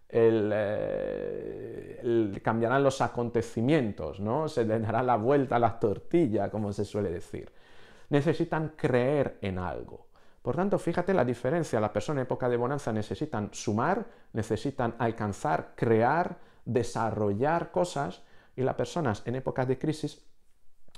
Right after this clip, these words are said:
necesitan confianza y necesitan algo en que creer.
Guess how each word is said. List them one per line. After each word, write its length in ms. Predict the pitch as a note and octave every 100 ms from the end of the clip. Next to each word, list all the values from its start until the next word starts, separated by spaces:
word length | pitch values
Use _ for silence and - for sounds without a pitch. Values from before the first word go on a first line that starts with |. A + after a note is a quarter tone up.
| -
necesitan 600 | B2+ A#2+ A#2 D3+ C3+ A2+
confianza 840 | A#2+ A#2 A2 C#3+ D3+ - D3+ D#3+ - - - -
y 60 |
necesitan 600 | C3+ C3 C3+ E3 D#3+ D#3 - - - -
algo 500 | D#3 E3 D3+ D#3+ -
en 240 | B2+ B2
que 400 | - B2+ - -
creer. 540 | - A#2 G#2 F#2 -